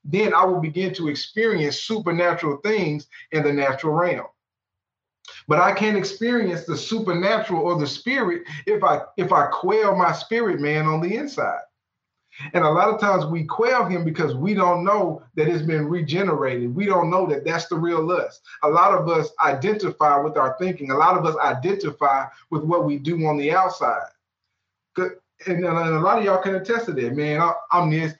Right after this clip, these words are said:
If I go cuss somebody out, you automatically call yourself a cusser. Or if you go and, uh,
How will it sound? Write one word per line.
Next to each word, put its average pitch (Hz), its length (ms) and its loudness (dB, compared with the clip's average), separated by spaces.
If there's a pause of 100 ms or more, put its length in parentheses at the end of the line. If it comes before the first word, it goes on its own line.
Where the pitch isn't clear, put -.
(440)
If 127 120 -2
I 196 140 4
go 190 160 2
cuss 180 200 0
somebody 156 360 2
out, 135 180 -4
you 180 140 -2
automatically 165 640 2
call 147 260 2
yourself 147 380 -4
a 139 60 -8
cusser. 143 480 -4
Or 156 320 0 (160)
if 147 200 -4
you 185 100 0
go 165 360 4
and, 147 240 0
uh, 139 280 0